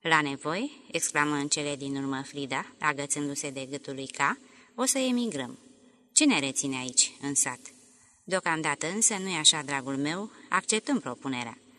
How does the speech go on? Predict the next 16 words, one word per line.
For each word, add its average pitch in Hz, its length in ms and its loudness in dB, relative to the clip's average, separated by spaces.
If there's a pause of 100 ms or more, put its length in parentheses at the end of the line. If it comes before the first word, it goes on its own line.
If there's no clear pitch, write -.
(300)
L-am 180 200 6
adus 196 260 4
înapoi 233 420 -2
pe - 80 -10
învățător. 131 680 -4 (320)
Tu 302 300 2
îi 233 120 0
spui 233 240 0
acceptat, 220 580 -2 (160)
atâta 151 480 -2
doar. 123 180 -4 (320)
Și - 180 4
ne 170 120 0
mutăm 165 320 0
la 247 120 2
școală.” 123 380 -2